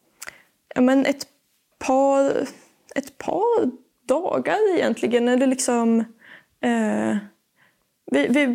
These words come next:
blockerade in- och utfarten och vissa, vissa förare blev, eh, blev arga, men vi fick också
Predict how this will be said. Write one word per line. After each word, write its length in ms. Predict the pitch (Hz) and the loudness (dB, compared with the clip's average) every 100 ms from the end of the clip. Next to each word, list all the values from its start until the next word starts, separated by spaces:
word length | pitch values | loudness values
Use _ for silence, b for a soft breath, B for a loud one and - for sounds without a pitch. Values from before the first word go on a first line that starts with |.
| 240 | -4
blockerade 580 | 226 240 277 277 285 247 | -4 -2 0 2 2 2
in- 140 | 247 | 2
och 40 | 247 | 2
utfarten 400 | 240 226 220 240 | 0 -4 -2 -2
och 120 | 226 | 0
vissa, 320 | 240 - 120 | -2 -2 -2
vissa 480 | 120 - - 117 117 | -2 -4 -4 -2 -4
förare 560 | - - 120 247 - 233 | -4 -4 -2 -2 -2 -2
blev, 440 | 233 - - - - | -4 -6 -6 -8 -10
eh, 360 | - 50 50 50 - B B B B _ _ _ | -10 -8 -6 -8 -10 B B B B _ _ _
blev 240 | 240 247 | 0 0
arga, 380 | - 254 226 247 | 0 -4 -2 0
men 220 | 254 247 | 2 2
vi 80 | 254 | 0
fick 160 | 254 330 | -2 -6
också 220 | - | -6